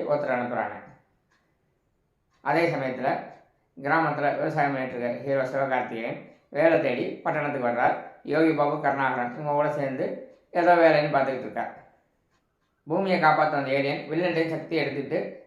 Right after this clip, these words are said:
திரும்ப தன்னோட கிரகத்துக்கு போகலாம்னு நினைக்கும் போது அது ஏறி அந்த விண்கலத்தை தவற விட்டுறது. அதை தேடி அலையும் போது இந்த சிவகார்த்திகேயன் கும்பல்கிட்ட வந்து மாட்டிக்குது. அதுக்கப்புறம் காமெடி கலாட்டா பண்ண போறாங்க. அந்த ஏலியன்ஸ்க்கு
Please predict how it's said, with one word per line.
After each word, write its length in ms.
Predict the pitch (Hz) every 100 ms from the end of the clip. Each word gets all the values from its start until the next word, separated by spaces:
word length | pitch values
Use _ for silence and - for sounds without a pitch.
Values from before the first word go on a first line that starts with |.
| -
திரும்ப 200 | 175 175
தன்னோட 240 | 156 156
கிரகத்துக்கு 420 | 147 156 151 143 135
போகலாம்னு 280 | 143 143 135
நினைக்கும் 320 | 127 127 120
போது 180 | 120 170 - - _ _ _
அது 120 | 151 156
ஏறி 140 | 165 175
அந்த 160 | 165 143
விண்கலத்தை 400 | 151 139 135 -
தவற 160 | 139 139
விட்டுறது. 340 | 123 120 113 - - - - _
அதை 120 | 165 165 165
தேடி 180 | 165 160
அலையும் 280 | 143 139 123
போது 160 | 123 185 - -
இந்த 120 | - 147
சிவகார்த்திகேயன் 480 | 160 165 156 143 131
கும்பல்கிட்ட 320 | 127 123 120
வந்து 120 | 110 170
மாட்டிக்குது. 360 | 135 117 107 - - - _ _ _ _ _ _ _ _ _ _ _ _ _ _
அதுக்கப்புறம் 520 | 127 143 156 160 156 - - - _ _ _ _ _ _ _ _ _ 143
காமெடி 280 | 143 143 135
கலாட்டா 300 | 135 135 131
பண்ண 140 | 127 131
போறாங்க. 340 | 131 131 127 95 - - _ _ _ _ _
அந்த 160 | 147 139 135
ஏலியன்ஸ்க்கு 560 | 156 147 143 139 - 143